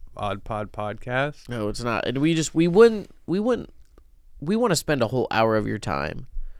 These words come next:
Speaker 2: That's
Speaker 1: Right.
Speaker 2: what we, we actually wanna waste it. So the first thirty minutes was great.
Speaker 1: But I feel like now we're wasting it.
Speaker 2: Oh, we are definitely wasting it here.
Speaker 1: Um, so, all right. Um,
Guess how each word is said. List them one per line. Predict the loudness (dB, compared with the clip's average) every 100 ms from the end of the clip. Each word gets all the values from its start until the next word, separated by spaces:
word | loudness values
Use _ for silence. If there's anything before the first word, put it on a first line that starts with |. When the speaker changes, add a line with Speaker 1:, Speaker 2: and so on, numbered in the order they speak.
| 0
Speaker 2:
That's | 2 4
Speaker 1:
Right. | 2
Speaker 2:
what | 2
we, | 8 10
we |
actually | 10 8 2
wanna | 0 0
waste | 2 2 0 -6
it. | -2
So | 0
the | 0 0
first | -2 0
thirty | 0 0
minutes | -2 -6
was | -8
great. | -2 0 0 -6 -16 -8
Speaker 1:
But | -6
I |
feel | -4 -4
like | -4
now | -6 -6
we're | -8
wasting | -10 -12 -16 -18 -18
it. | -4 2
Speaker 2:
Oh, | 4
we | 4 2
are | 2
definitely | 0 -4 -6 -4
wasting | -4 -6 -8
it | -10
here. | -10 -12 -14 -18 -20 -12
Speaker 1:
Um, | -10 -10 -12 -16 -20 -20 -20 -20 -20 -20 -20 -20
so, | -20 -20 -8 -6 -4 -6 -12 -14 -20 -20 _ -20 _ _ _ -2
all | 2
right. | 2 0 -6 -12 -4
Um, | -2 0 0 -2 -4